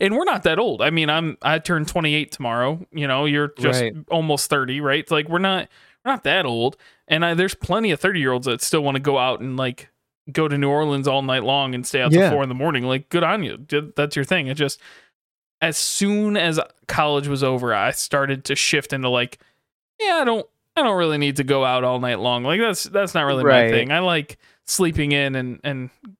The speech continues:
Speaker 1: going to breakfast at a normal time."
Speaker 2: Yeah, yeah, totally. And, and I like the appeal. I liked that we cooked our own food and at
Speaker 1: Mm-hmm.
Speaker 2: yours, and,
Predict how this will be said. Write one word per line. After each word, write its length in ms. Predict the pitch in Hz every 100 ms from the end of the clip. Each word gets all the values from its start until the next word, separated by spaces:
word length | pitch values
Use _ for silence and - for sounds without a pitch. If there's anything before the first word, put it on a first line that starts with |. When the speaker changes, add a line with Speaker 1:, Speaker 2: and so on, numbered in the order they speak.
| _ _ -
Speaker 1:
going 220 | 151 143
to 80 | 143
breakfast 420 | 143 135 139 -
at 100 | 131
a 60 | 131
normal 420 | 139 143 135 123
time." 440 | 139 127 123 131 - _ _ _ _ _ _ -
Speaker 2:
Yeah, 300 | 135 120 107
yeah, 260 | 107 104
totally. 560 | - 123 117 113 107 107
And, 320 | 107 107 104
and 160 | 113 113
I 40 |
like 200 | 113 113
the 80 | 110
appeal. 320 | 101 - 107
I 100 | 104
liked 340 | 110 120 - -
that 240 | 113 110
we 120 | 113 107
cooked 260 | 117 -
our 80 | 113
own 160 | 117 110
food 400 | - 110 135 139
and 240 | 107 101
at 160 | 143 110
Speaker 1:
Mm-hmm. 60 | 113
Speaker 2:
yours, 380 | 113 123 139 113
and, 340 | 107 110